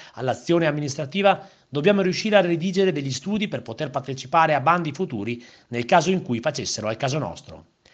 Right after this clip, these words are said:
Al di là di un albergo a Voltago e di alcuni appartamenti privati, il nostro territorio non ha strutture ricettive.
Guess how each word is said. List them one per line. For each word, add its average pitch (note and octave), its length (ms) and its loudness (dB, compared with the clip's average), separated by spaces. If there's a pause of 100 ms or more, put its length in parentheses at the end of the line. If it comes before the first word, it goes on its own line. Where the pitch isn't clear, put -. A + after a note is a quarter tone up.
(260)
Al C#3+ 140 2
di E3+ 100 2
là E3+ 200 10
di D#3+ 80 2
un E3 80 2
albergo D#3+ 480 4
a D#3+ 60 8
Voltago D#3+ 580 4
e D3+ 60 -2
di A#2+ 80 -2
alcuni B2 260 -4
appartamenti C3 540 -4
privati, E3 580 2
il G2+ 80 -14
nostro C3+ 280 -6
territorio G#2+ 640 -4
non D3+ 180 -2
ha C3+ 120 2
strutture C#3 440 -6
ricettive. C3 680 -8